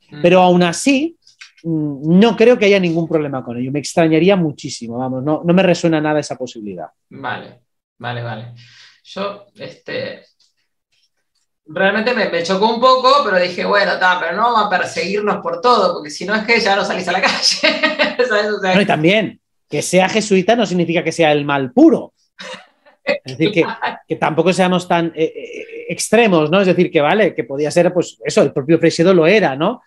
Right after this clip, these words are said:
Speaker 2: Aunque luego se echó hacia atrás, pero pueden sa-, ser algunos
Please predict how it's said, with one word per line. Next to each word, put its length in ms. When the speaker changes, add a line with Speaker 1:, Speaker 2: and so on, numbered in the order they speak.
Speaker 2:
Aunque 340
luego 220
se 100
echó 180
hacia 220
atrás, 380
pero 260
pueden 280
sa-, 160
ser 260
algunos 420